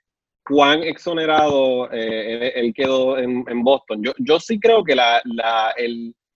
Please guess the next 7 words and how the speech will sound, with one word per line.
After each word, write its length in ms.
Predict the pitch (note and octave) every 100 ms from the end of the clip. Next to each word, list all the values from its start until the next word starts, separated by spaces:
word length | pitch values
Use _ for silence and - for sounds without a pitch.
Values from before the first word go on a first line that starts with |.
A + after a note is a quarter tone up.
| -
el 140 | B2 A#2+
titular 400 | B2 C#3+ D3+ D#3+
que 120 | F#3+
dice 640 | F#3+ F#3 F3+ E3+ D#3 D3
"exoneran 720 | B2+ - - A#2+ B2+ C#3+ D#3 D3
a 320 | C#3 C#3 B2+
Cora" 520 | - C#3+ C#3+ C3+ C3+